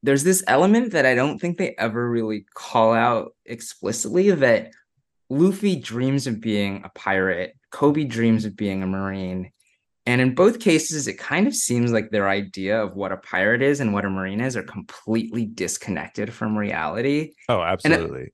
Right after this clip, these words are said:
Speaker 1: and in
Speaker 2: Yeah.
Speaker 1: Luffy's case, at least, it's based on Shanks. You're like, "Okay, I get it. Shanks seems, like, very unusual compared to all the other pirates we meet who are, who are genuinely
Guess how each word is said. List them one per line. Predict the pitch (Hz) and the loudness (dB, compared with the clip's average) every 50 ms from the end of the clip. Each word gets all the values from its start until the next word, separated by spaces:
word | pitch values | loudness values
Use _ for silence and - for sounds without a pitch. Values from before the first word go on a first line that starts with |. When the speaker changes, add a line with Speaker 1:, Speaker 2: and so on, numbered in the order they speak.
| _ | _
Speaker 1:
and | - 175 185 | 0 4 4
in | 196 208 | 6 8
Speaker 2:
Yeah. | 254 | 8
Speaker 1:
Luffy's | 294 294 269 214 - | 8 8 6 4 4
case, | 190 147 - | 4 2 2
at | 139 - | 2 0
least, | 139 139 139 - | -2 -2 -2 -4
it's | 120 107 - | -8 -10 -8
based | - 123 113 104 107 - | -2 -2 -2 -2 -2 -4
on | 101 95 92 | -4 -4 -4
Shanks. | 92 - - 65 - - - | -6 -6 -8 -10 -10 -10 -8
You're | 98 95 | -4 -4
like, | 101 104 | -2 2
"Okay, | - 156 151 143 120 | 2 2 4 4 2
I | 113 110 | 2 2
get | - 95 95 | 0 -2 -2
it. | - | -2
Shanks | - - - 139 143 151 143 | -4 0 2 2 2 2 0
seems, | - 139 127 120 - | 0 0 0 0 -4
like, | 110 104 110 _ | -6 -8 -6 _
very | 113 107 104 104 101 104 | 0 0 2 2 0 -2
unusual | 95 95 95 95 98 95 95 95 | -2 -4 -6 -6 -8 -6 -8 -8
compared | 90 95 90 92 87 - | -6 -4 -4 -4 -4 -6
to | - - _ _ _ | -8 -10 _ _ _
all | 127 135 139 135 | 4 6 6 6
the | 123 127 117 | 6 6 4
other | 110 107 | 4 4
pirates | 104 - 107 101 92 92 90 - | 2 0 -2 0 0 -2 -2 -4
we | - 98 92 | -6 -6 -4
meet | 92 90 80 78 - - | -4 -4 -6 -10 -12 -10
who | 95 98 | -6 -4
are, | 95 92 90 - - - - | -4 -4 -4 -6 -12 -8 -4
who | 110 104 | -2 -2
are | 98 92 95 92 95 - - - _ _ _ 107 | 0 -2 -4 -4 -8 -14 -20 -20 _ _ _ -10
genuinely | 101 101 113 107 107 107 104 104 101 98 98 95 92 95 92 87 90 | -2 0 2 4 4 4 4 4 2 2 0 0 -2 -2 -2 -6 -8